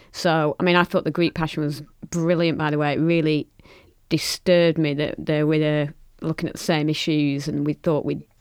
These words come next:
said goodbye to some of that sadness. So a bit of an aside there, but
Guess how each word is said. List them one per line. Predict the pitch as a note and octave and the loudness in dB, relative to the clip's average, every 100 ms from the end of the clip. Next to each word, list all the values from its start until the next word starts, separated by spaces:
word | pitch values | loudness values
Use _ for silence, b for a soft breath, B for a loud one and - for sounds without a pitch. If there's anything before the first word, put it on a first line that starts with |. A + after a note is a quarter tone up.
| _ | _
said | - F3+ D3+ | -6 -2 -2
goodbye | D#3 D3 D#3 | -2 -2 -2
to | D#3 | -2
some | - D3+ | -2 -2
of | |
that | C#3+ - | -2 -6
sadness. | - D#3+ D#3+ D3 D3+ - B B B B _ - - | -4 -2 -2 -4 -8 -14 B B B B _ -20 -14
So | - | -8
a | C3+ | -4
bit | C#3 | -2
of | D3+ | 0
an | E3 | 0
aside | C#3+ E3 D#3 D3 | -2 -2 -2 -2
there, | D#3 D#3+ | -2 2
but | F3 D#3+ | 2 0